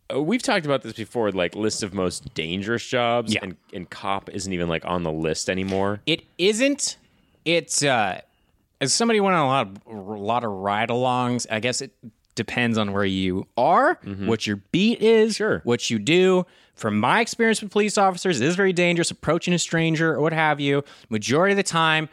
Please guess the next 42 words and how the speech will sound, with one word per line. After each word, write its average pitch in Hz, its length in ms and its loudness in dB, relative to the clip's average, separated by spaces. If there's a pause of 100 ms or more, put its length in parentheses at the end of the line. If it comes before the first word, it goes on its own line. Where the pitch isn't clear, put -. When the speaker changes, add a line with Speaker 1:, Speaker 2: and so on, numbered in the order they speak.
(180)
Speaker 2:
they 147 360 2
aren't 135 400 -2
doing 110 280 2
anything. 87 380 -6
Speaker 1:
Yeah. 78 200 0
Speaker 2:
They're 113 160 2
just 110 160 0
hanging 143 300 0
out 156 140 2
in 151 60 -6
their 143 80 0
squad 135 440 0
cars, 123 600 2
talking 127 480 -2
or 131 120 0
whatever 110 420 2
the 101 80 -2
fuck, 98 420 -2
and 95 240 -4
it's 87 140 -4
like 92 240 -2
they're 104 200 0
just 117 360 -2
there 107 500 0 (280)
to 107 100 -8
seem 101 500 0
like 95 300 -4
it's - 140 -4
safe. - 420 -6 (400)
Speaker 1:
Uh, 110 380 0
I 107 140 -2
imagine 123 580 0
that 92 160 -2
being 98 220 0
a 87 60 -2
cop 85 480 -6
is 78 520 -2 (680)
ninety-eight 98 1120 -2
percent - 480 -4
extreme 95 720 -4
boredom 90 580 -2
Speaker 2:
Yeah. 104 180 0